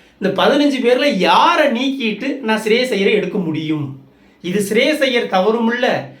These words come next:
எங்க தவறும் இல்ல. அதனால அவர் வந்து இன்னும் கொஞ்சம் காத்திருக்க வேண்டியது இருக்கும்" அப்படிங்கிற ஒரு கேவலமான பதிலை சொல்லியிருக்கான். சரிடா, நீ பதினஞ்சு பேர்ல எடுக்கல, ரிசர்வ் வீரர்கள் வச்சிருக்கீல,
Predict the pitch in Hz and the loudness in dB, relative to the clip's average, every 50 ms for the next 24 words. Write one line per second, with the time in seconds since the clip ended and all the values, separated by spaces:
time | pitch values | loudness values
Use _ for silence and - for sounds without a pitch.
0 | - _ _ - 143 175 - 285 302 302 311 - - 220 208 208 233 233 233 208 | -20 _ _ -2 2 2 4 4 4 4 4 2 2 2 2 2 2 0 0 -2
1 | 196 190 202 196 202 185 - 135 - - - _ _ _ _ _ - 170 202 208 | -2 -2 -2 0 0 0 -2 -2 -6 -14 -20 _ _ _ _ _ -2 0 2 2
2 | 214 247 277 277 226 208 196 196 202 208 233 294 349 - - 220 220 226 285 277 | 4 4 4 4 2 2 2 0 0 0 -2 -2 -4 -4 -4 -2 0 2 2 2
3 | - 214 208 202 190 202 190 185 170 165 - - - - - - _ _ - 233 | 2 2 0 2 2 2 2 2 2 0 -4 -8 -12 -18 -20 -20 _ _ 0 2
4 | 240 294 339 330 339 311 294 - 277 254 226 226 220 214 202 196 190 180 - 175 | 2 4 2 2 2 0 2 2 2 2 4 2 2 0 0 -2 -2 -2 -2 -2
5 | 170 175 175 160 139 135 - - - - 160 165 185 190 220 226 247 220 208 196 | 0 0 0 0 -2 -6 -10 -10 -4 -2 -2 -2 0 0 0 4 4 4 4 4
6 | 175 143 131 - - - 214 247 277 277 269 247 233 247 262 262 190 190 180 185 | 2 -2 -4 -8 -2 2 2 4 4 4 4 2 2 0 -2 -2 -2 -2 -4 -4
7 | 180 - 151 143 139 131 131 135 135 - - - - - _ _ - - 175 175 | -4 -6 -6 -6 -6 -8 -10 -12 -16 -20 -20 -20 -20 -20 _ _ -10 -6 -2 0
8 | 185 185 165 160 175 196 208 - - - _ _ - 180 175 170 175 180 214 277 | 2 2 2 2 2 0 -2 -4 -10 -18 _ _ -6 -6 -2 0 2 4 4 4
9 | 285 277 262 254 233 254 247 240 214 190 180 175 160 143 135 - - - - 147 | 4 4 2 2 2 4 4 4 2 0 0 -2 -4 -6 -8 -8 -12 -14 -8 -6
10 | 208 254 - - 403 403 392 359 320 302 294 277 269 262 233 220 208 - 220 220 | -4 -4 -2 0 0 2 2 2 2 2 2 2 2 0 0 -2 -2 -4 -6 -8
11 | 208 185 180 165 160 | -6 -4 -4 -4 -4